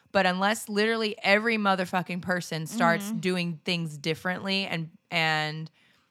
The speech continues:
Speaker 1: sharing the mental load, sharing the wealth, sharing, sharing, sharing, unless that starts happening real soon,
Speaker 2: Mm-hmm.
Speaker 1: which, spoiler alert, probably won't in the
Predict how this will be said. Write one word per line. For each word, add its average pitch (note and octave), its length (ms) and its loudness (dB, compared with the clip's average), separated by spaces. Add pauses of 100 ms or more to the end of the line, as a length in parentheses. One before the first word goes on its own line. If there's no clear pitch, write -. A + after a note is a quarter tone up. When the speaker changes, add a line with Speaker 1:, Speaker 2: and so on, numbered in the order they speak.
(140)
Speaker 1:
sharing F#3+ 520 2
the F#3 80 -2
mental F3+ 400 -2
load, F3 360 2
sharing D#3+ 460 -2
the E3 100 -6
wealth, F3 340 2
sharing, F3+ 420 0
sharing, F3+ 360 0
sharing, F#3+ 460 0 (380)
unless F3+ 300 0
that G#3 220 2
starts G3+ 260 2
happening G3 460 4
real F#3 240 4
soon, F#3+ 480 2
Speaker 2:
Mm-hmm. E3 80 0
Speaker 1:
which, F#3 340 -2 (300)
spoiler F#3 420 4
alert, D#3+ 380 -2 (180)
probably F3 380 4
won't F3+ 460 4 (140)
in E3+ 180 -4
the D#3+ 300 -6